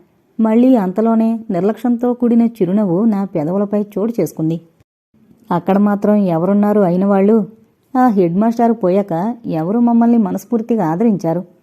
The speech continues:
ఆటుపోట్లకి ఎదురెదడం నేర్చుకుని మాకు మేముగా నిలబడ్డాం. అలాంటప్పుడు ఏ ఊరైతేనేం? ఆదరిస్తే ఈ ఊరే నాదవుతుంది. దిగండి. ఆ హెచ్చరికతో ఉలిక్కి పడ్డట్లుగా చూశాను.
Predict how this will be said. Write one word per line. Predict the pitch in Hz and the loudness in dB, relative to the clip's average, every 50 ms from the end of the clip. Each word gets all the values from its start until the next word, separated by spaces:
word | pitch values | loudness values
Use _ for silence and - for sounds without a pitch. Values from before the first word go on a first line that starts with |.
| _ _ _ _ _ _ _ _ _ _ _ _ _ _ _ _ 214 | _ _ _ _ _ _ _ _ _ _ _ _ _ _ _ _ -4
ఆటుపోట్లకి | 175 175 190 202 240 254 233 - 254 240 240 254 247 247 247 | -2 0 0 0 0 -2 2 2 0 2 2 0 -2 0 0
ఎదురెదడం | 226 196 180 170 185 208 220 208 220 214 226 220 208 | 0 0 0 0 0 0 0 0 0 0 0 0 0
నేర్చుకుని | 180 175 190 196 - - 196 165 170 208 | -2 -4 -6 -8 -6 -4 -2 -2 0 0
మాకు | 233 226 196 185 185 185 | 0 0 0 -2 -4 -4
మేముగా | 185 170 165 170 180 196 202 208 214 | -4 -4 -2 -2 -2 -2 -2 0 -2
నిలబడ్డాం. | 196 170 160 170 180 196 180 165 165 165 165 - _ _ _ _ _ | -2 -2 -2 -2 -2 -2 -2 -2 -4 -4 -6 -8 _ _ _ _ _
అలాంటప్పుడు | 240 226 226 220 208 190 190 175 - 226 226 | -2 0 0 0 0 0 -2 -2 -2 0 0
ఏ | 226 196 175 180 | 0 0 0 0
ఊరైతేనేం? | 196 185 175 175 185 196 190 214 214 214 226 247 254 254 - _ _ _ _ _ _ _ _ _ _ _ - | 0 0 0 0 0 -2 0 -2 0 0 0 0 -2 -4 -10 _ _ _ _ _ _ _ _ _ _ _ -6
ఆదరిస్తే | 165 160 165 170 196 196 196 202 - 170 | -4 -4 -2 0 -2 -2 -2 -4 -4 -2
ఈ | 180 214 240 - - 190 190 | 0 0 -2 -2 -4 -2 -2
ఊరే | 196 202 208 208 202 | 0 2 2 2 2
నాదవుతుంది. | 202 170 156 160 180 214 196 175 170 165 165 170 170 - _ _ _ _ _ _ _ _ _ _ _ _ _ - | 0 0 -2 -2 0 -2 -2 -2 -2 -4 -4 -4 -6 -10 _ _ _ _ _ _ _ _ _ _ _ _ _ -4
దిగండి. | 175 180 170 185 185 180 180 170 - _ _ _ _ _ _ _ _ _ - | -2 -2 0 0 0 -2 -2 -4 -8 _ _ _ _ _ _ _ _ _ -2
ఆ | 254 247 254 | 0 2 2
హెచ్చరికతో | 254 214 220 196 202 - 233 247 240 254 240 240 254 247 240 | 2 2 2 0 0 0 -2 0 0 -2 0 2 2 2 2
ఉలిక్కి | 214 196 202 214 208 - | 2 2 0 0 -2 -2
పడ్డట్లుగా | 240 - 240 233 208 226 226 226 240 254 277 262 240 | -2 0 -2 0 0 0 0 0 2 2 0 2 0
చూశాను. | 180 165 - 180 175 175 | -2 -2 -2 -2 -2 -2